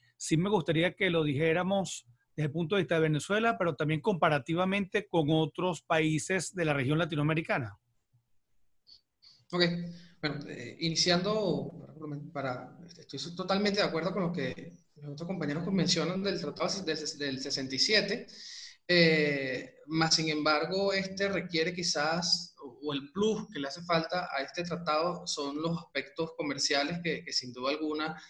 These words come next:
Speaker 2: en este momento, pues, generan algunas trabas en los desarrollos científicos y técnicos de, de algunos espacios cuando se, se analiza este, este tratado.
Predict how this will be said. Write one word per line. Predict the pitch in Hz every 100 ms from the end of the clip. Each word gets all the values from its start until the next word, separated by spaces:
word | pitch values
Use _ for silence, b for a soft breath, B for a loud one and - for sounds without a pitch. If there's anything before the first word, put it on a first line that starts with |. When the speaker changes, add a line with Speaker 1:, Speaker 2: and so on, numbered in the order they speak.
| B B B -
Speaker 2:
en | 139
este | 135 156
momento, | 156 135 135 135 160
pues, | 151 127 120 117 - _
generan | 131 123 127
algunas | 143 123 127 -
trabas | 147 139 147
en | 147
los | 139
desarrollos | 127 127 123 123 135
científicos | 139 123 127 139 143
y |
técnicos | 123 120 123 135 139
de, | 127 110 - B B B -
de |
algunos | 123 135 160
espacios | 185 190 185 -
cuando | 135
se, | 131 127 120 113
se | -
analiza | 131 127 131 131 143
este, | 139 - 147 135 117 - B B B _
este | 143 - 143
tratado. | 135 - 113